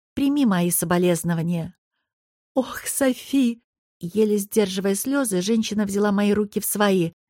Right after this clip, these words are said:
«Спасибо, что пришла. Ты как лучик света в такой ужасный день. Может, сейчас не время, но, возможно, я смогу чем-то помочь». Виерна непонимающе посмотрела на меня.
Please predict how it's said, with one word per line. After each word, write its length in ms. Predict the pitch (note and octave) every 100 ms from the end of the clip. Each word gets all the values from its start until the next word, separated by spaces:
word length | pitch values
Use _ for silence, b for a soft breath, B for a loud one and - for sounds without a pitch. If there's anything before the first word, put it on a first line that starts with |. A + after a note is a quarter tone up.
| _ -
«Спасибо, 520 | - C#4 - D#4 G3
что 200 | - E3+
пришла. 560 | G3 F3 - F#3+ F#3 - _ _ _ _
Ты 80 | -
как 240 | E4 C#4 C#4
лучик 360 | C#4 - B3
света 420 | - B3+ B3+ A#3+
в 60 | F3
такой 340 | G3 - F#3
ужасный 480 | F3+ F#3+ F3+ - F3+
день. 380 | F3+ F#3 F3 F3 _ _ _ _ _ -
Может, 340 | A3+ A3 A3
сейчас 400 | - A3 A#3 A3+
не 140 | A3+ A3+
время, 580 | B3 C#4 B3 F#3+ E3 -
но, 140 | F#3+ F#3+
возможно, 460 | G3 G3+ G3 G3
я 180 | G3+ G3
смогу 340 | G#3 A3 B3+
чем-то 360 | - G#3+ F3+ F3+
помочь». 500 | F#3 F#3 F3 D#3+ - _ _ _ _ _ _ -
Виерна 480 | B3 B3 D4+ C#4
непонимающе 680 | C4+ C4 A3 G#3+ G#3+ G#3 -
посмотрела 640 | A3 - A3 A#3 B3 G3+ E3
на 80 | F3
меня. 460 | F3+ F#3 F3 E3+